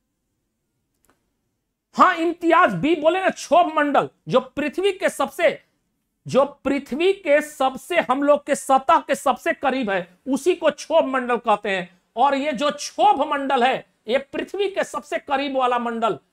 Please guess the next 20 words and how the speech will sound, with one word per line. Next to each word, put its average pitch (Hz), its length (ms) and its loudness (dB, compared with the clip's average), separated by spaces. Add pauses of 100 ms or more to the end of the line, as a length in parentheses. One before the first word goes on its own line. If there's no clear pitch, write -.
(120)
ये 214 100 2 (160)
पृथ्वी 294 340 -8
के 349 160 -6
सबसे 277 340 -8
करीब 254 320 -6
वाला, 220 260 -2 (280)
और 262 260 0
इसका 285 340 -4
ध्रुवों 311 580 2
पर 320 160 -2
जो 233 180 -2
है, 185 280 -4 (380)
इसका 294 380 -2
ध्रुवों 294 500 0
पर 277 300 -2 (720)
ये 254 120 -2
क्षोभ 339 480 2
मंडल 294 380 -2
जो 262 140 2
है, 185 300 2